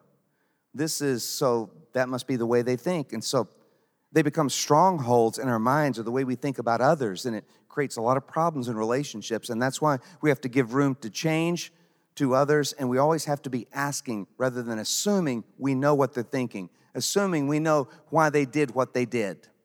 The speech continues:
They probably don't know all the reasons why they did what they did, all their motives, and so you certainly don't.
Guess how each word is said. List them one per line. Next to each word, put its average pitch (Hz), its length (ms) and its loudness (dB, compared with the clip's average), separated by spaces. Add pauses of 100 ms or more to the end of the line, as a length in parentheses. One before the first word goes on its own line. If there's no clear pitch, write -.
(380)
They 226 140 6
probably 156 400 4
don't 147 320 2
know 139 200 6
all 135 240 4
the 127 100 -2
reasons 131 320 -2
why 151 140 4
they 135 140 2
did 135 180 0
what 127 160 2
they 139 120 2
did, 117 360 -2 (320)
all 160 160 6
their 147 100 6
motives, 139 480 2 (560)
and 143 160 0
so 156 160 2
you 143 200 -2
certainly 123 360 -2
don't. 104 400 -4